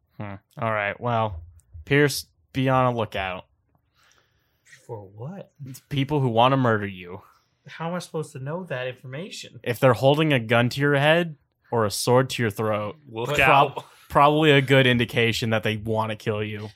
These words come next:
Speaker 2: I can't look it. I mean, I already, there's nothing to look out for. I lost.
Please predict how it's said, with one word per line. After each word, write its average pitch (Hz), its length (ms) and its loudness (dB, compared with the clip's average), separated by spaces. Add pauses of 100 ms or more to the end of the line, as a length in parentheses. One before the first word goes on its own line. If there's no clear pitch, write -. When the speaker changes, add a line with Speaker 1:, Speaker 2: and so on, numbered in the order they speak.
(100)
Speaker 2:
I 117 80 -4
can't 156 440 -4
look 170 220 -6
it. 135 100 -10
I 117 160 -6
mean, 131 160 -4
I 123 100 0
already, 135 380 -4 (440)
there's 117 180 -12
nothing 139 280 -8
to 117 80 -6
look 131 240 -8
out 170 200 -4
for. 110 220 -6
I 113 80 -2
lost. 127 720 -2